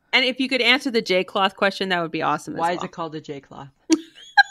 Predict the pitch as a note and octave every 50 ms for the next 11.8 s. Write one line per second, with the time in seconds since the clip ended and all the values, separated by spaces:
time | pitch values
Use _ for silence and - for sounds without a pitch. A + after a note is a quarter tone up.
0 | G5+ _ G#5 - - _ _ - F#5+ - - _ - - G#3+ G#3+ G#3 A3+ A#3+ C4+
1 | B3 D4 C#4 C4 G#3 A#3 A#3+ B3 A3+ G#3+ A#3+ A#3 A#3+ A3+ G#3 G#3 A3 G#3+ - G#3+
2 | F#3+ - - G#3 G3 - G#3+ - - G#3 F#3+ G3+ F#3+ F#3 F3+ - - _ _ _
3 | _ _ _ _ _ _ _ _ E3 D#3+ D#3+ F3 F3+ G3+ G#3 G#3 G#3+ G#3 G#3 G#3+
4 | G3+ F#3+ F#3 F3+ F3 D#3+ - - - - - F#3 G#3 - - G#3 F#3+ F3+ F3+ F3
5 | - - - - - - F3 E3+ D#3+ - F3+ - - - - G3 G#3 G3+ - -
6 | G#3 G3 F3+ E3+ E3+ E3+ E3 D#3+ D#3 D3+ D3+ D3 D3 D3 C#3+ - - _ _ _
7 | _ F#3+ - E3 F3+ D#3+ D3 C#3 D#3 - _ G#3 G3+ G#3 G3 - - A#3 G3+ F#3+
8 | F#3 F#3+ A3+ G#3 - - - - - F3+ E3+ D#3+ D#3 D#3 D#3 D#3 E3+ D3+ D#3 G3
9 | G3 G#3 G#3 G3+ G3 - - E3+ E3+ E3+ E3 E3 D#3+ E3 D#3+ - - - - -
10 | - - _ - F3+ - F#3+ F#3+ G3 F#3+ F3+ F#3+ E3+ E3+ F3 D#3 - F3 F#3 F3+
11 | E3 D3+ - F3 E3 D#3+ C3+ C#3 C3 C3+ - - - D#3+ D3